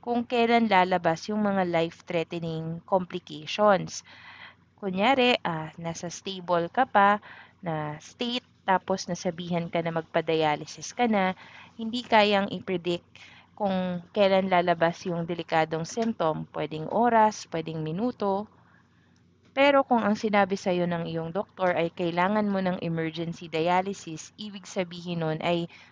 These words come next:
meron na siyang nakikita na life-threatening complications sa'yo at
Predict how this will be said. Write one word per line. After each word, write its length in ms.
meron 400
na 80
siyang 320
nakikita 720
na 320
life-threatening 880
complications 880
sa'yo 400
at 160